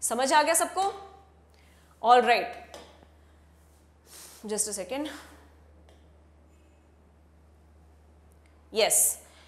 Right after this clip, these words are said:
तो हम कहाँ थे? We were studying that when we bring the flame to the gas collected at the cathode, it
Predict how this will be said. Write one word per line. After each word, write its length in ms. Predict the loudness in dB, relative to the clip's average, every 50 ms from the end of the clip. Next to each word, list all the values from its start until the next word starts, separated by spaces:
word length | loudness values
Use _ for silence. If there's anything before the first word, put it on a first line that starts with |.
| -20 -20 -20 -10 -2 2
तो 80 | 2 4
हम 120 | 4 4
कहाँ 240 | 4 6 6 6 6
थे? 160 | 4 2 -2 -2 -4 -6 -10 -10 -8
We 120 | -4 -2
were 100 | 0 0
studying 420 | 2 4 4 4 4 2 0 -4 -4 -8 -12 -16 -20 -20 -20 -20 -20 -12 -2
that 460 | 4 8 10 10 10 10 8 4 -4 -8 -12 -14 -18 -20 -20 -20 -20 -20 -20 _ 2
when 220 | 6 6 6 8 6
we 60 | 4 4 4
bring 160 | 2 2 2 0
the 80 | -2
flame 360 | -2 -2 0 0 0 0 0 -2
to 80 | -2 -2
the 80 | -2 2
gas 320 | 4 6 6 6 4 4 4
collected 460 | 2 2 2 2 -2 -2 -2 -4 -4 -8 -4 2 6 8
at 240 | 10 10 8 8
the 100 | 4 2 0
cathode, 440 | 0 -2 -2 -2 0 0 0 0 -2 -4
it 180 | -2 0 0